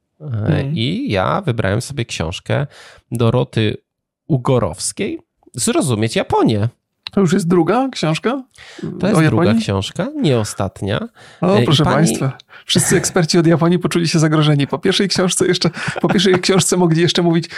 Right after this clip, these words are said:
Speaker 1: jedną książkę przeczytał, już mu się wydaje, że wszystkie zrozumiał, pozjadał.
Speaker 2: A
Speaker 1: A teraz jak już
Speaker 2: teraz
Speaker 1: dwie,
Speaker 2: drugą,
Speaker 1: no to już,
Speaker 2: drugą,
Speaker 1: kurde.
Speaker 2: tak.
Speaker 1: Wabank, nie, to nie,
Speaker 2: E,
Speaker 1: nie bank,
Speaker 2: i,
Speaker 1: tylko
Speaker 2: mm,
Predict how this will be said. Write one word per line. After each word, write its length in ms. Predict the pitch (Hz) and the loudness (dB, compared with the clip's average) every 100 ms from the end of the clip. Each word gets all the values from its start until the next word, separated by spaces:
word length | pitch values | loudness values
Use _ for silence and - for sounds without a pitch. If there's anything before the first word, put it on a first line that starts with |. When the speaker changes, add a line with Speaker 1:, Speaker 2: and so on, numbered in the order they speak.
| - | -2
Speaker 1:
jedną 260 | 208 233 226 | 0 2 2
książkę 360 | 202 247 160 | 2 2 2
przeczytał, 400 | - 233 254 - 214 | 2 2 2 2 2
już 120 | 220 | 2
mu 100 | 220 | 2
się 120 | 220 | 2
wydaje, 260 | 202 202 190 | 2 4 2
że 60 | |
wszystkie 260 | 196 202 208 | 2 -2 0
zrozumiał, 320 | 185 190 180 | 2 4 4
pozjadał. 360 | 170 151 143 139 | 4 4 2 0
Speaker 2:
A 20 | 285 - | -2 0
Speaker 1:
A 80 | 311 | 2
teraz 220 | 156 175 | 4 4
jak 100 | 180 | 4
już 100 | - | 6
Speaker 2:
teraz 160 | 160 160 | 6 6
Speaker 1:
dwie, 140 | 180 | 6
Speaker 2:
drugą, 160 | 190 196 | 4 4
Speaker 1:
no 60 | - | 2
to 100 | 208 | 2
już, 180 | 202 247 | 2 0
Speaker 2:
drugą, 140 | 269 220 180 | 0 0 0
Speaker 1:
kurde. 220 | 185 - 240 | -2 -4 -4
Speaker 2:
tak. 280 | - 143 180 | -2 -2 2
Speaker 1:
Wabank, 540 | 151 156 180 175 160 175 | 2 2 2 2 0 0
nie, 220 | 185 160 | 0 0
to 120 | - | 2
nie, 80 | 156 | 4
Speaker 2:
E, 360 | 123 120 120 120 | 4 4 2 2
Speaker 1:
nie 160 | 165 | 0
bank, 240 | 135 147 147 | 0 2 2
Speaker 2:
i, 40 | |
Speaker 1:
tylko 360 | 147 147 175 - | 0 0 -4 -6
Speaker 2:
mm, 200 | 135 123 | -6 -6